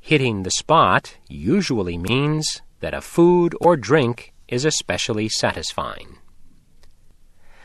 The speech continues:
Another expression involving hit is hit bottom. Something that has hit bottom can go no lower.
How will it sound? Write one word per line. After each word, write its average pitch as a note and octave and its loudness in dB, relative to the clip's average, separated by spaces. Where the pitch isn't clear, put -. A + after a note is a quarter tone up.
Another A#3 6
expression A2+ 2
involving G#2 4
hit A#2 -2
is F3+ 0
hit - -2
bottom. - 0
Something C3 2
that D2 -6
has F#2+ -4
hit - 2
bottom A#2 2
can C3+ 2
go A#2+ 6
no A2 2
lower. G#2+ 0